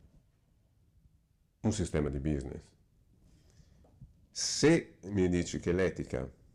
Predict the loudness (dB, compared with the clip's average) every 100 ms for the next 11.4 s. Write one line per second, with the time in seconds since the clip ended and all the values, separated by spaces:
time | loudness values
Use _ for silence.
0 | -20 -20 -20 -20 -4 2 2 2 -6 -8
1 | -4 -4 0 2 4 4 2 0 0 0
2 | -2 -6 -10 -14 _ _ _ -20 -20 -8
3 | -6 -4 -4 -2 2 4 2 0 -2 -2
4 | -2 -2 -4 -2 -2 -2 -4 -8 -4 -4
5 | -4 -8 -10 -16 -20 -20 _ -6 -6 -4
6 | -8 -8 -12 -12 -12 -14 -16 -20 -20 -8
7 | -6 -6 -10 -6 -4 -4 -4 -4 -4 -4
8 | -8 -8 -8 -8 -8 -8 -8 -10 -14 -18
9 | -18 -20 _ -16 -16 -16 -20 -20 -20 -20
10 | -10 -4 0 0 0 0 0 -2 -2 -4
11 | -4 -8 -14